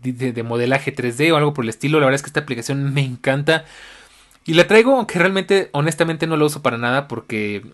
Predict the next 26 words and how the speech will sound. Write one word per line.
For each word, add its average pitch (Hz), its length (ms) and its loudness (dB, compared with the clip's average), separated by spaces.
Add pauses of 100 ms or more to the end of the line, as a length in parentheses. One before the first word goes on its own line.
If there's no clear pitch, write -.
(140)
gasta 147 320 2
mucha 147 240 0
batería 160 480 0 (480)
y 127 140 -4
realmente 170 500 0
no 165 200 0
le 165 120 4
veo 160 100 2
un 170 120 -2
uso 156 200 -6
práctico 147 420 -4
en 123 80 -10
mi 117 100 -8
vida, 107 240 -4
¿no? 143 160 -12
Pero 113 420 -2 (140)
alguna 190 300 2
vez 233 180 4
quizás 175 240 0
lo 180 80 0
utilice, 156 480 -4
por 131 260 -2
lo 139 60 2
menos 156 180 0
para 131 140 -4
divertirme. 107 500 -6